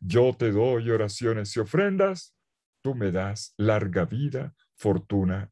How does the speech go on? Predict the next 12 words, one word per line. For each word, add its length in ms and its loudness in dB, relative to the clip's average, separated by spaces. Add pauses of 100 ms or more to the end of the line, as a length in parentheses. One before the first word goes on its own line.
(120)
y 120 -4
salud". 380 -4 (1800)
Pero 180 6
resulta 540 0
que 120 2
Dios 540 -4
no 160 2
se 220 0
compra 360 -4
ni 140 0
se 140 -8
vende, 400 -8